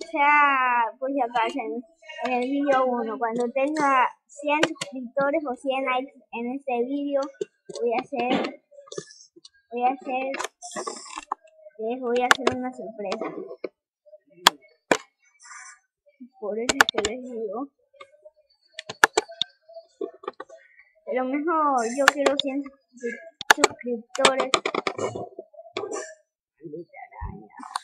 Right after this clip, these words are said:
Maldita araña, si ya fui, te mato. Te mato, araña maldita. Uh, eh, ¿qué es esto? Por si acaso, si me dejen, me dejen un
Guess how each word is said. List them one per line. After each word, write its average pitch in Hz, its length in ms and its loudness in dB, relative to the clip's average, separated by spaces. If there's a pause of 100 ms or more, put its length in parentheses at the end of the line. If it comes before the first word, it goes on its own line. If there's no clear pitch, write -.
(720)
Maldita 165 520 -6
araña, 139 400 -8
si - 140 -14
ya 180 180 -6
fui, - 100 -12
te - 100 0
mato. - 360 8 (1120)
Te 143 100 -14 (100)
mato, 160 380 -14 (200)
araña 233 320 -20
maldita. 359 600 -6 (540)
Uh, 440 300 2
eh, 415 580 -2 (220)
¿qué 427 80 4
es 285 140 4
esto? 247 160 -4 (480)
Por 285 180 0
si 311 80 2
acaso, 302 460 2
si 302 100 -6 (380)
me 247 100 0
dejen, 277 380 0 (400)
me 330 120 -12
dejen 247 460 -4
un 240 720 -4